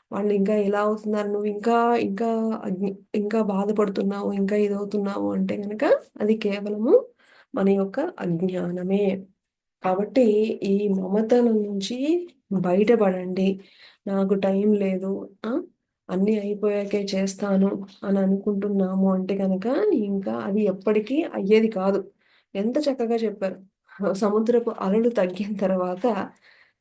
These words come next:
స్నానం చేస్తా అని నిన్న కూడా మనం చెప్పుకోవడం జరిగింది. అలాగే ఎవరి, ఎవరి యొక్క జీవితంలో, ఎవరి జీవితం వాళ్ళదే. అనవసరంగా నిన్ను అడగకుండా ఏ ఒక్కరి దాంట్లో కూడా ఇంటర్ఫియర్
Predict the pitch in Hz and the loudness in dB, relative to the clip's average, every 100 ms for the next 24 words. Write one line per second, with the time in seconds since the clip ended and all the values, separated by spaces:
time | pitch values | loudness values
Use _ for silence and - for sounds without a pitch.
0 | _ - 202 208 214 214 202 196 202 190 | _ -4 -2 2 2 2 2 2 0 2
1 | 202 214 196 196 196 202 202 185 180 175 | 2 2 2 2 0 0 -2 -2 -2 -2
2 | 175 - 196 196 196 190 190 190 175 - | -4 -4 -2 0 0 -2 -2 -4 -4 -8
3 | 170 _ - 175 220 240 262 - _ - | -18 _ -8 -4 2 2 2 -4 _ -20
4 | _ _ _ 196 202 233 302 311 311 - | _ _ _ -2 2 6 8 8 6 2
5 | - 208 202 226 254 277 277 233 226 - | -6 -6 -2 0 2 2 0 -2 -4 -2
6 | 277 427 508 _ _ _ _ _ _ _ | 0 -2 -8 _ _ _ _ _ _ _
7 | 196 208 220 240 233 226 220 214 262 349 | -4 0 0 0 -2 -2 -2 -4 -4 -4
8 | 196 196 214 202 202 226 240 214 170 190 | -4 0 0 0 -4 -2 -2 0 -2 0
9 | 202 - - _ _ _ _ 180 214 247 | 0 -2 -8 _ _ _ _ -4 2 4
10 | 277 269 254 240 240 247 254 226 208 185 | 6 4 2 0 0 0 0 2 0 -2
11 | 190 233 240 233 226 226 233 202 202 208 | 0 2 2 2 2 0 -2 -2 -4 -2
12 | 208 208 226 233 214 196 202 202 202 202 | -4 -4 0 2 2 -4 -4 -4 -4 -4
13 | 196 233 - 226 247 254 277 262 269 220 | -6 -6 -2 2 2 4 2 2 0 -4
14 | 202 220 | -2 -4